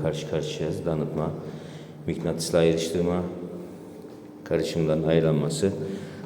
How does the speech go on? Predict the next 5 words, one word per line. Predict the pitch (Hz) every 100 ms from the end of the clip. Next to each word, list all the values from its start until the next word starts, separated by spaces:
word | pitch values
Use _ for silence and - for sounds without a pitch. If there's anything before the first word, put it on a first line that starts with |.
| -
tasarım | - 82 90 82 82 82 - -
tamamen | 101 95 95 85 78 82 80 - - - - - - - - - - - -
firmamıza | - 76 76 76 76 87
ait | 85 82
olup | 85 101 -